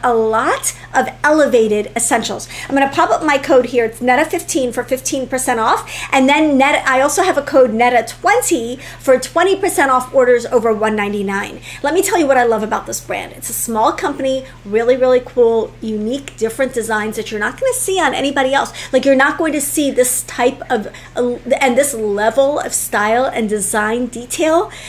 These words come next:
on any other brand in this price point that I've seen. Like, it really, uh, very affordable for the quality and for the style. Um, I also love that they have,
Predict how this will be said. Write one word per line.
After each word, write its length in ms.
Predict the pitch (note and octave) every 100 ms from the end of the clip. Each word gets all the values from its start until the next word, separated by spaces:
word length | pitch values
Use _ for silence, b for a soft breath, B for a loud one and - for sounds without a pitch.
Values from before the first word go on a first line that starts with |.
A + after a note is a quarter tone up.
| B
on 220 | A#3+ A#3+ -
any 240 | C#4 C#4+
other 240 | C4+ B3 A3+
brand 500 | G3+ G#3+ G#3+ A3 -
in 160 | G#3 G3+
this 180 | G3+
price 300 | - - G3+
point 280 | - G3 G3
that 120 | G3
I've 140 | G#3 -
seen. 340 | - G3 -
Like, 260 | A3 A3 -
it 120 | A#3+
really, 720 | B3 A3 C4+ D4+ D4+ C#4+ C#4+ B B B -
uh, 60 | A3 -
very 400 | G#3+ C4 D4+ E4
affordable 760 | - - B3+ C4 C#4+ C#4+ C4
for 380 | C4+ B3 A3+ A3+
the 100 | G#3+
quality 720 | - - B3+ A#3+ B3 B3+ B3+
and 220 | - A3
for 520 | - A#3 A3 G#3+ G#3 - B B
the 160 | F#3+ A3+
style. 680 | - - G#3 G#3 G#3+ - - B B B
Um, 460 | C#4 C4+ B3 A#3 A3+ - B B - - -
I 200 | D4 C#4+
also 420 | D4 D4+ - E4
love 480 | C4 A#3 A3+ A3+ A3+
that 220 | B3 A3 -
they 260 | A#3 A3+
have, 480 | A3+ A#3+ A3 G#3